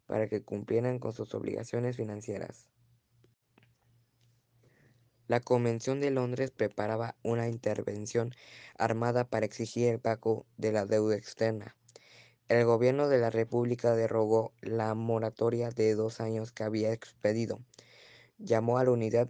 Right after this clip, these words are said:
y buscó que la opinión republicana internacional conociera la realidad de la situación mexicana. Entre diciembre de mil ochocientos sesenta y uno y enero de mil ochocientos sesenta y dos,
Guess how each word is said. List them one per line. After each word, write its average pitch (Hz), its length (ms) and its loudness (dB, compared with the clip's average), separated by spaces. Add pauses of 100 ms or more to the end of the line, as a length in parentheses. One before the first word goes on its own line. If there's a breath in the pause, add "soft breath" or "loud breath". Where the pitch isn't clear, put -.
y 113 100 0
buscó 113 420 -4
que 123 120 2
la 117 80 2
opinión 104 440 -2
republicana 113 800 -2
internacional 117 760 -2 (360 loud breath)
conociera 120 600 2
la 113 180 0
realidad 110 420 -2
de 113 120 -2
la 117 80 -2
situación 110 500 -4
mexicana. 101 540 -6 (2000 loud breath)
Entre 120 300 4
diciembre 135 520 2
de 120 140 4
mil 123 180 2
ochocientos 120 540 0
sesenta 117 400 -2
y 113 120 -2
uno 113 240 -2 (180)
y 98 140 -2
enero 101 340 -2
de 110 120 -4
mil 104 200 -4
ochocientos 107 500 -6
sesenta 117 380 -4
y 120 80 -2
dos, 120 260 -4